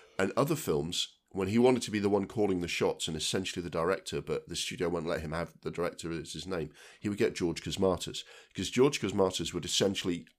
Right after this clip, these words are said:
allow Stallone to ghost direct and actually be the one who says, "This is how we're gonna do things." And Kurt Russell at that point, he'd, he'd put a lot into this film, a lot of his sort of capital. He was kind of the, the one driving this. He, he was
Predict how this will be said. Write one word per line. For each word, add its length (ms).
allow 680
Stallone 440
to 100
ghost 440
direct 480
and 100
actually 280
be 40
the 80
one 120
who 80
says, 420
"This 160
is 120
how 120
we're 120
gonna 180
do 180
things." 360
And 140
Kurt 240
Russell 320
at 60
that 180
point, 300
he'd, 300
he'd 160
put 180
a 20
lot 120
into 200
this 180
film, 260
a 80
lot 160
of 80
his 180
sort 240
of 60
capital. 480
He 100
was 120
kind 200
of 60
the, 100
the 120
one 160
driving 360
this. 200
He, 300
he 160
was 380